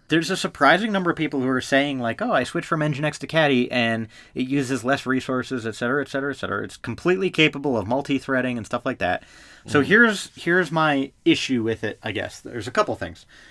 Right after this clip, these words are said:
Speaker 1: I am curious to try it because I'm curious how it works, and I think it's an interesting project. And I
Speaker 2: Yeah,
Speaker 1: think
Speaker 2: I mean,
Speaker 1: that
Speaker 2: uh,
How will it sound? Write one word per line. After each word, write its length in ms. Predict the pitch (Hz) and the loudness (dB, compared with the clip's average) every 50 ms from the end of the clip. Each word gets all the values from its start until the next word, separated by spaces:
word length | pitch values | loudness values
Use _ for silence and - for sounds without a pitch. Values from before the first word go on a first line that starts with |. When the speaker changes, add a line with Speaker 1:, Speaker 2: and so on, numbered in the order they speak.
| - - - _ _ _ | -20 -20 -20 _ _ _
Speaker 1:
I 460 | - 135 151 180 214 233 226 208 - - - | 6 8 10 10 10 8 6 2 0 -4 0
am 320 | - 165 180 220 240 247 233 | 2 6 6 8 6 6 4
curious 480 | - - 202 190 175 170 156 147 - - | 2 4 4 6 6 6 4 2 0 -2
to 100 | 131 123 | -6 -8
try 320 | - - - 131 120 107 | -8 -2 0 2 2 2
it 180 | 101 - - - | 2 -2 -4 -6
because 260 | 117 107 - 110 107 | -6 -4 -4 -4 -4
I'm 120 | 113 107 | -6 -6
curious 460 | - - - 139 135 135 131 127 - | -6 -2 0 0 2 2 2 0 0
how 120 | - 127 120 | 0 0 0
it 60 | 113 | 0
works, 340 | 107 101 92 101 - - - - - | -2 -4 -6 -6 -8 -10 -14 -12 -8
and 80 | 120 | -4
I 80 | 113 110 | -4 -4
think 180 | - - 147 - | -4 -4 -4 -4
it's 140 | 120 - | -4 -4
an 80 | 123 123 | -4 -6
interesting 500 | - 143 147 - 160 143 - - 143 120 | -4 -4 -6 -6 -6 -10 -8 -8 -10 -8
project. 560 | - - 120 117 127 143 208 247 262 - - - _ - - - - - _ _ - | -4 2 4 4 4 4 2 -2 -4 -6 -12 -20 _ -20 -20 -20 -20 -20 _ _ -4
And 120 | 135 135 | 2 2
I 40 | 139 | 4
Speaker 2:
Yeah, 100 | 143 160 | 6 6
Speaker 1:
think 100 | 165 170 | 6 6
Speaker 2:
I 20 | 175 | 6
mean, 60 | 180 | 8
Speaker 1:
that 240 | 156 147 147 - - _ - - | 8 8 8 6 4 _ -20 -16
Speaker 2:
uh, 100 | - 147 | -14 -14